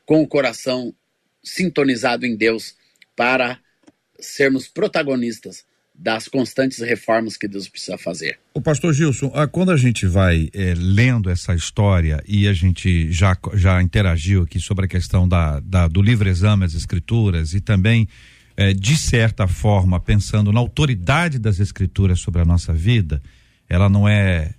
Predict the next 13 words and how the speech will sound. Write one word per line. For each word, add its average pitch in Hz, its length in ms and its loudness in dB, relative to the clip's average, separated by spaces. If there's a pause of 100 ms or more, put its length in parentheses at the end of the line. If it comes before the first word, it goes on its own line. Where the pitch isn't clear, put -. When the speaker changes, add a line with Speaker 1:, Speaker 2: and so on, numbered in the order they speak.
(100)
Speaker 2:
é, 80 460 0
mais 101 440 2
uma 123 220 2
autoridade, 82 920 -2 (460)
não 101 320 4
tem 104 500 2
documento 120 800 0
nenhum 123 380 2
que 107 160 -2
não 101 160 2
seja 87 340 0
a 80 40 2
Bíblia. 78 600 0